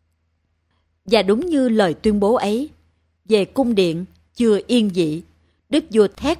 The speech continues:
võ sĩ cận vệ trói gô bà hoàng hậu, không nói không rằng, dẫn bà lên núi cao, rồi tự tay đức vua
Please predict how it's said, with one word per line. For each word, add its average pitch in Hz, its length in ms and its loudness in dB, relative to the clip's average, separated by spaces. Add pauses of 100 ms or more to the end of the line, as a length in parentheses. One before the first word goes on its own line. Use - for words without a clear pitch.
(140)
võ 180 140 2
sĩ 214 240 -2
cận 170 360 -4
vệ 175 300 -2 (280)
trói 262 180 2
gô 262 320 2
bà 185 140 -2
hoàng 165 320 -4
hậu, 170 320 -6 (320)
không 175 320 -2
nói 185 200 -4
không 233 280 -2
rằng, 170 280 -6 (360)
dẫn 185 340 0
bà 180 140 2
lên 226 260 0
núi 247 160 2 (100)
cao, 214 320 -2 (380)
rồi 180 280 2 (140)
tự 190 220 2
tay 247 240 -2
đức 311 200 -2
vua 233 320 2